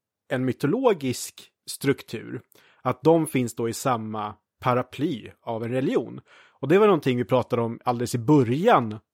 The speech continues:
av första säsongen. Just hur religion kan ju bli ett paraplybegrepp för så väldigt mycket mer. Och där känner jag ändå att någonting som Beowulf och någonting som mytologi är väldigt nära varandra och kan absolut ge stöd åt varandra.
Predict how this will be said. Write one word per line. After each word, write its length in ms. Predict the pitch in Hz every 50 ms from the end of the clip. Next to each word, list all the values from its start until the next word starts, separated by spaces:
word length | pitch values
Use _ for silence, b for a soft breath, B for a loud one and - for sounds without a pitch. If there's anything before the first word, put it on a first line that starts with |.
| _ _ _
av 280 | 120 120 120 117 110
första 500 | 104 - - 151 123 - - - 220 254
säsongen. 560 | 254 - 127 - 120 107 107 110 107 104 107 117 b b b b b b b b b
Just 380 | - 127 120 - - - - -
hur 340 | 120 120 120 120 117 120 - _ _ _ _ -
religion 600 | 123 131 143 139 139 139 147 180 240 220 202 185
kan 140 | 160 - 156
ju 40 | 143
bli 160 | 120 127 123
ett 180 | 117 - _ _
paraplybegrepp 1000 | - 131 131 123 - - 147 147 123 110 107 113 120 113 127 196 220 - -
för 120 | - - 117
så 140 | - 117
väldigt 200 | 113 120 113 -
mycket 240 | - 113 - - 120
mer. 360 | 151 190 147 - - - 120 - _ _ _ _
Och 80 | 127
där 140 | 120 156 170
känner 340 | - - - 147 147 151 143
jag 80 | 123 117
ändå 260 | 113 107 107 104 107
att 280 | 104 - _ - - b b b b b b b b -
någonting 440 | 123 147 175 175 165 - 165 151 139
som 240 | - 143 135 123
Beowulf 760 | 123 139 135 139 139 135 127 120 127 127 127 127 123 - - - _ _
och 220 | 120 - - -
någonting 460 | 120 123 123 120 117 - - 117 107
som 160 | 101 - 120
mytologi 540 | 113 113 104 - 117 117 117 131 139 127 113 -
är 300 | - 123 131 139 139 139
väldigt 420 | 127 113 113 117 107 104 104 _
nära 260 | - 110 110 107 107 104
varandra 380 | 107 117 135 139 113 110 110
och 60 | 107
kan 120 | - - 113
absolut 360 | 110 104 - 120 120 117 -
ge 60 | 113
stöd 420 | - - - 120 120 117 113 107 -
åt 260 | - 110 107 - -
varandra. 440 | 117 139 - 180 135 113 - 123